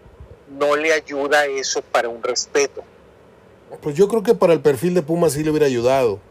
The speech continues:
Speaker 2: porque se hubiera identificado con mucho de la juventud. Yo nada más te quiero recordar que cuando David Patiño vino a jugar aquí a Monterrey, él tenía y cantaba en un negocio que se llamaba Don Gato, y tocaba la guitarra con su grupo de rock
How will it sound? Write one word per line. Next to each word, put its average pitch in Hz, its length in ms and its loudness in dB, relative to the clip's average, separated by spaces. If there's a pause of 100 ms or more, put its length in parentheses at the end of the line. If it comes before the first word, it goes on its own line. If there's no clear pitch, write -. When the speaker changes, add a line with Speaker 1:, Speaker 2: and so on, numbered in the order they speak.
(540)
Speaker 2:
porque 117 440 -4
se 131 140 -6
hubiera 131 140 4
identificado 117 560 -2
con 110 100 -2
mucho 113 300 -4
de 107 60 -2
la 101 100 -4
juventud. 117 400 -2 (320)
Yo 143 100 2
nada 202 60 2
más 214 100 2
te 202 80 -4
quiero 202 180 4
recordar 156 460 0
que 151 140 -8
cuando 131 240 0
David 135 240 0
Patiño 165 480 -2
vino 160 180 0
a - 20 0
jugar 143 220 0
aquí 135 160 -4
a 143 60 -2
Monterrey, 131 580 -2 (960)
él 127 340 -4 (360)
tenía 123 500 -4 (160)
y 107 80 -14
cantaba 110 340 0
en 117 60 0
un 117 80 -2
negocio 110 360 -2
que - 60 -14
se 113 80 -8
llamaba 107 240 -2
Don 107 220 -2
Gato, 117 400 -6 (960)
y 131 320 -4 (680)
tocaba 135 320 0
la 151 80 0
guitarra 156 460 0
con 143 120 -2
su 135 120 -6
grupo 143 240 2
de 160 60 6
rock 170 360 0